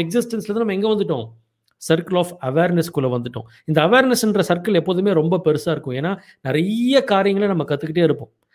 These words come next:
நிறைய கத்துக்கிறவங்க வளர மாட்டாங்க நண்பர்களே. நிறைய கற்றுக்கொண்டாலும் அதை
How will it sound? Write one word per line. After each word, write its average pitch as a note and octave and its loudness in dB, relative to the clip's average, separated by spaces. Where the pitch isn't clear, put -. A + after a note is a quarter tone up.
நிறைய A#3+ 2
கத்துக்கிறவங்க G3+ 2
வளர E3+ 4
மாட்டாங்க B2 -2
நண்பர்களே. B2 -2
நிறைய D3 0
கற்றுக்கொண்டாலும் C#3 0
அதை C3+ 2